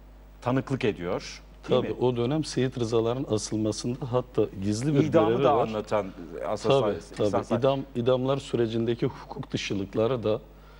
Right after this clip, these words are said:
Speaker 2: oynanan oyunları da, mahkemenin hiçe sayılmasında onun dürüst tanıklığından biliyoruz.
Speaker 1: Ayrıca
Speaker 2: Dolayısıyla önemli bir isim.
Speaker 1: Seyit Rıza'nın o meşhur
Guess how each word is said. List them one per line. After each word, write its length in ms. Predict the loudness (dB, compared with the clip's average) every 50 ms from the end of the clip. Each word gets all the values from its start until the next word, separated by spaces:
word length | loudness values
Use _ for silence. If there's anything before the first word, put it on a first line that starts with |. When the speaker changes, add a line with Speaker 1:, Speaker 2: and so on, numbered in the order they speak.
| -20 -20 -20 -14 0
Speaker 2:
oynanan 460 | 2 2 4 4 2 0 0 -2 -4 -2 0
oyunları 500 | 0 0 2 2 2 2 2 0 0 -2
da, 100 | -2 -2
mahkemenin 600 | -2 -2 -4 -4 -4 -4 -2 -2 0 0 -2 -2
hiçe 300 | -4 -4 -6 0 0 0
sayılmasında 800 | 0 2 0 0 0 0 0 -2 -4 -4 -4 -2 0 2 2 0
onun 400 | 2 0 -2 0 0 -2 -4 -6 -8 -16 -20 -20 -20 -20 -20 -10 -2
dürüst 320 | 0 2 2 2 0 0 0
tanıklığından 680 | 0 0 0 -2 -4 -2 -2 0 0 0 -2 -2 -4
biliyoruz. 480 | -6 -6 -8 -8 -10 -12 -12 -14 -16 -16 -18 -20 -20 -20 -20 -20 -18 -12
Speaker 1:
Ayrıca 380 | -8 -2 -2 -2 -2 2 2 4
Speaker 2:
Dolayısıyla 360 | 4 4 4 4 0 0 4
önemli 380 | 4 4 4 4 2 2 0 0
bir 40 | 0
isim. 120 | -2 0
Speaker 1:
Seyit 320 | 2 2 2 2 0 0 0
Rıza'nın 460 | 0 2 2 2 0 0 0 -2 0
o 140 | 0 0 2
meşhur 640 | 2 0 -2 -2 0 0 0 0 0 -4 -14 -14